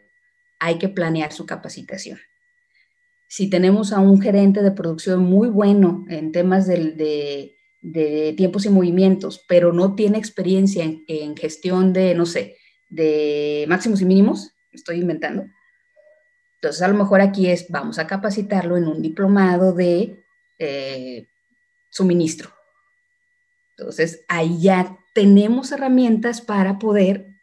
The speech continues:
armar un plan de capacitación atinado, acertado a los requerimientos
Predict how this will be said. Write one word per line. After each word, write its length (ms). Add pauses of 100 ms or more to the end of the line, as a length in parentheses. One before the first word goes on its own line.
(120)
armar 460
un 160
plan 220
de 100
capacitación 960 (380)
atinado, 880
acertado 960
a 100
los 220
requerimientos 880